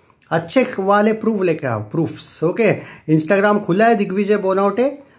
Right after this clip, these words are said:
पिक्स भेजो मुझे उन दोनों के। अगर तुमको लगता है ना कि बहुत प्राइवेट है भाई, हमारे पास कुछ, तो ऐसे कमेंट डाल रहे, "नहीं, नहीं, हमने ऐसे पिक्स देखे", हाँ, तो डाल, डालो ना भाई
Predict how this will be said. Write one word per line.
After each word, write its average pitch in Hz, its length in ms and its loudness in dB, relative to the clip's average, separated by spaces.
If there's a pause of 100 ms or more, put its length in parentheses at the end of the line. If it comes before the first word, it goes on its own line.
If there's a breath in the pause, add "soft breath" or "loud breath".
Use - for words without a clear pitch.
(160 loud breath)
पिक्स 214 260 -2
भेजो 170 300 2
मुझे 220 340 4
उन 214 160 2
दोनों 202 220 2
के। 208 180 0
अगर 175 200 -2
तुमको 180 300 -4
लगता 190 300 -2
है 254 80 0
ना 247 80 2
कि 202 100 -2
बहुत 160 360 0
प्राइवेट 165 400 2
है 185 40 0
भाई, 165 120 0
हमारे 170 320 0
पास 170 180 -2
कुछ, 196 260 -4
तो 202 100 2
ऐसे 202 160 2
कमेंट 208 360 2
डाल 202 160 2
रहे, 226 120 0 (340 loud breath)
"नहीं, 196 180 2
नहीं, 269 140 4
हमने 233 260 2
ऐसे 208 260 0
पिक्स 202 240 -6
देखे", 190 280 -4
हाँ, 175 100 -2
तो 190 120 -2
डाल, 208 380 0
डालो 190 340 2
ना 233 120 4
भाई 131 140 -4